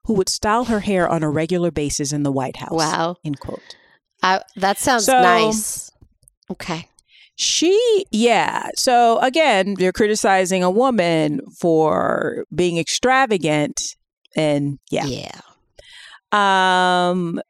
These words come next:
Speaker 1: now, this love of the finer things, like I said, it did cause criticism. In nineteen eighty-two, she revealed that she had been ex-,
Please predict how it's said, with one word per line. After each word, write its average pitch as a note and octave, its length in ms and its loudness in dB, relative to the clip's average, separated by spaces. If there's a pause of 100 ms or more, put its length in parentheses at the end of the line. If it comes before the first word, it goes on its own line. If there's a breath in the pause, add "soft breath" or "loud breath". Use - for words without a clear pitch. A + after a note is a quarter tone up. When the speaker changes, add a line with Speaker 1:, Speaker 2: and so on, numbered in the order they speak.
(180)
Speaker 1:
now, G#3 360 2
this C4 200 -2 (140)
love F4+ 80 2
of A#3 60 -2
the A3+ 60 0
finer G3+ 380 0
things, F3+ 460 -2
like G3+ 160 0
I G3 40 2
said, F#3 200 0
it F3+ 80 -4
did G#4+ 200 0
cause D#3+ 280 0
criticism. D#3 680 -4 (560 loud breath)
In G3+ 100 0
nineteen D#4+ 320 0
eighty-two, G#3+ 440 0
she - 160 -4
revealed F#3 400 0
that E3+ 120 0
she - 160 -2
had D#3 140 -2
been E3 180 -2
ex-, - 180 -6